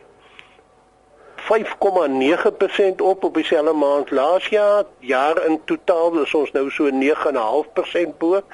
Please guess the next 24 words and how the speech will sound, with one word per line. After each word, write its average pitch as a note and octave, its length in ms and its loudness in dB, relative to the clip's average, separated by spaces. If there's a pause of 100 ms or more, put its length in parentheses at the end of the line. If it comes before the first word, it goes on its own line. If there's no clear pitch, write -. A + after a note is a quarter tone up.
(140)
Dis F3+ 180 0
baie. A2+ 300 2 (260)
Dis D3+ 160 -2
nog E3 200 0
steeds - 320 -4
hoog. A2+ 280 -4 (600)
Ek - 180 -2
verwag E3 420 0
dat F3 200 0
daai C3+ 260 0
persentasie, D#3 880 -2
die C#3+ 320 -2
jaar C#3+ 300 0
op D3 160 0
jaar C#3+ 200 2
persentasie C#3+ 720 -2
gaan C3+ 240 -2
afneem. F#3 560 0 (760)
Uh, C3 160 2 (140)
eerstens F#3 460 2
as C#3+ 160 0
gevolg F#3+ 460 0
van D3 160 0
die C3+ 220 -2